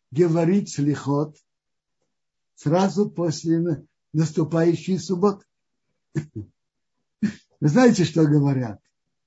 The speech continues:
Что говорить слихот – неудачное выражение. Что такое слово с-, э, слихот?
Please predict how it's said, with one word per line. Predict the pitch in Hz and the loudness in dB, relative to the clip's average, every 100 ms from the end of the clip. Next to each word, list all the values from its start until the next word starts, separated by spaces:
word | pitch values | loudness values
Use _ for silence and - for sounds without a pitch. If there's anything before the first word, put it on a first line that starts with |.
| _ _ _ _ _ _ | _ _ _ _ _ _
Что | 151 | -2
говорить | 143 160 170 254 277 | 2 4 6 6 4
слихот – | - 220 254 - 240 220 | 2 0 0 0 -2 0
неудачное | 185 214 220 190 208 214 - 196 190 | 2 4 4 0 -2 -4 -6 -6 -4
выражение. | 175 170 156 117 175 139 101 87 _ _ _ | -2 -2 -2 -4 -4 -4 -6 -12 _ _ _
Что | - 208 | -4 -2
такое | 208 202 | 2 2
слово | 180 147 160 147 | 0 -4 -6 -6
с-, | - 110 _ _ - | -10 -16 _ _ -8
э, | 139 - | -8 -8
слихот? | - - 180 - 240 285 - | -16 -6 -4 -2 -4 -4 -8